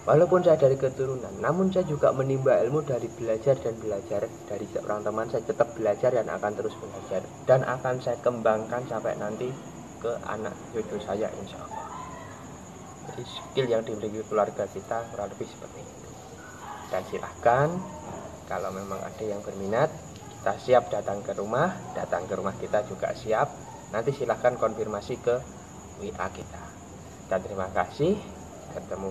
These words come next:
di video saya selanjutnya. Ada konten yang kurang berkenan, saya mohon maaf, itu bukan merupakan kesengajaan dari kita. Dan terima kasih,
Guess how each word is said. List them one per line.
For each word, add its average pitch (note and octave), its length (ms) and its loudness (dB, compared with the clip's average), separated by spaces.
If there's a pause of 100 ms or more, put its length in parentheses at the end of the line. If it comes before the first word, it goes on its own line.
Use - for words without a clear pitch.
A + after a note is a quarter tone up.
(140)
di G2+ 80 -8
video G2 320 -4
saya G2+ 240 4
selanjutnya. G#2+ 800 2 (520)
Ada - 280 -2
konten F#2+ 320 2
yang G2 160 2
kurang G2 280 2
berkenan, G2+ 520 2
saya G2 240 -4
mohon G2 240 -6
maaf, C3+ 640 4
itu - 160 -6 (160)
bukan A2+ 480 8
merupakan G2+ 480 0
kesengajaan G2+ 640 -4
dari G2+ 240 -8
kita. D#3+ 560 4 (400)
Dan G2 200 -4
terima G2 360 -2
kasih, D#3 760 4